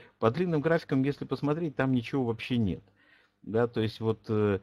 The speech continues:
э, так сказать, по, по самому длинному помесячному графику, смотрите, вот, э, была глобальная такая, э, линия, э, сопротивления на движение наверх, да, она была преодолена ещё,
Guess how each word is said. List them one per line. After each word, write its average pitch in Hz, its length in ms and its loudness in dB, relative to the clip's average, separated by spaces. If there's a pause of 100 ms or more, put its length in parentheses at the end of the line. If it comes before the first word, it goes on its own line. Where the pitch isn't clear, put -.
(260)
э, 98 220 0
так - 80 -20
сказать, - 580 -8
по, 120 140 6
по 147 340 4
самому 175 380 0
длинному 117 300 2
помесячному 113 600 2
графику, 107 380 -2
смотрите, 104 500 -4 (320)
вот, 110 340 0
э, 113 300 2
была 131 440 4
глобальная 123 640 2
такая, 120 480 2
э, - 200 -2
линия, 117 680 2 (300)
э, 98 760 0
сопротивления 143 720 0
на 117 120 2
движение 107 440 -2
наверх, 98 500 -2
да, 123 280 0 (360)
она 123 260 2
была 127 260 2
преодолена 120 680 0
ещё, 131 640 0